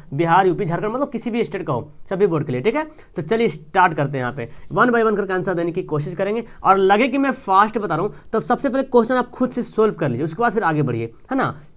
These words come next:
चलिए, और अगर आपको लैब में आना है, तो सुबह सात बजे आइए। चलिए स्टार्ट करते हैं। सवाल आपका पहला, और ऐसा नहीं कि कोई सवाल नहीं जो आप नहीं पढ़े, सारा सवाल आपका पढ़ा हुआ है।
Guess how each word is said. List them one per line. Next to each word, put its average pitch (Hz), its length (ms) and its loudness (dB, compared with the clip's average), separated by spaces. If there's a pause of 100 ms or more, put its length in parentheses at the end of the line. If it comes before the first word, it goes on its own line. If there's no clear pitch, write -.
चलिए, 127 320 0 (140)
और 180 80 2
अगर 214 120 4
आपको 226 380 2
लैब 175 400 4
में 226 140 2
आना 220 160 -2
है, 262 100 -6 (220)
तो 190 60 -2
सुबह 175 260 0
सात 165 240 -2
बजे 165 300 -6
आइए। 117 220 -12 (140)
चलिए 196 200 0
स्टार्ट 147 240 -2
करते 113 120 -6
हैं। - 80 -14
सवाल 190 180 0
आपका 190 200 -2
पहला, 131 340 -8 (960)
और 214 160 2
ऐसा 214 220 2
नहीं 294 140 2
कि 294 80 -6
कोई 262 180 2
सवाल 247 300 2
नहीं 262 160 0
जो 214 340 -2
आप 202 180 4
नहीं 202 180 2
पढ़े, 143 200 -4
सारा 185 280 4
सवाल 202 180 -2
आपका 175 320 -4
पढ़ा 143 200 -6
हुआ 110 160 -8
है। - 240 -20